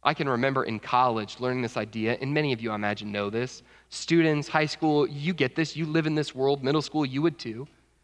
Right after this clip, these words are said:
You can debate things, but there's a debate style that's called ad hominem. It's where you no longer debate a person's point,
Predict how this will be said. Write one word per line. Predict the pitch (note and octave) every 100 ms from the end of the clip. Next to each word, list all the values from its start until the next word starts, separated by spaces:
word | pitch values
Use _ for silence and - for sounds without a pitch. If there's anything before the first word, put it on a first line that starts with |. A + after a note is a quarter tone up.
| _ _ _ _ _ -
You | F#3+
can | - E3
debate | C3 D3 A3+ -
things, | - A2+ B2+ -
but | C#3+
there's | D#3+ C#3+
a |
debate | C3+ F#3 A#3
style | - C3 B2
that's | A#2+ -
called | - C3 -
ad | B2+ C#3+
hominem. | C#3+ C#3 A#2 G2+ G2 - _ _ _ _ _ _ _ _ _ _
It's | D3+ -
where | F#3
you | E3 D3+
no | D#3 E3 F#3+
longer | G#3 F3 E3+ D#3
debate | C#3 B2 C#3+ D#3+ -
a |
person's | - C#3+ C3+ - C3 A#2 - _ _ _
point, | - C3+ A2+ F#2+ -